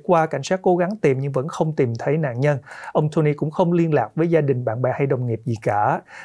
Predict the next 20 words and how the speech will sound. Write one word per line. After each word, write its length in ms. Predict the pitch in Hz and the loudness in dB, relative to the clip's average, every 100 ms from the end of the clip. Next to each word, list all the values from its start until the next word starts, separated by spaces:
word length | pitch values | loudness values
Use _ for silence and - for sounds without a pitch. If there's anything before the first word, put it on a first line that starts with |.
| - | -2
Sở 140 | 127 | -2
cảnh 140 | 127 147 | 0 0
sát 260 | 180 - | -2 2
Orange 260 | 170 151 139 | 2 2 0
County 260 | 156 143 147 | -2 0 -2
nói 220 | 139 151 | 0 -2
họ 120 | 185 135 | -2 -2
hy 140 | 156 | 0
vọng 240 | 147 127 | 0 -2
là 120 | 127 - | -2 -2
ông 220 | 147 156 | 0 2
vẫn 220 | 135 135 175 | 0 0 2
còn 240 | 160 135 | 2 2
sống 320 | - 156 185 - - - | 2 2 2 -4 -14 -4
và 100 | - | -2
kêu 200 | 143 180 | 2 2
gọi 260 | 175 135 123 | 4 2 4
bất 180 | 165 214 | 2 2
cứ 140 | 208 | 2
ai 220 | 220 170 | 4 4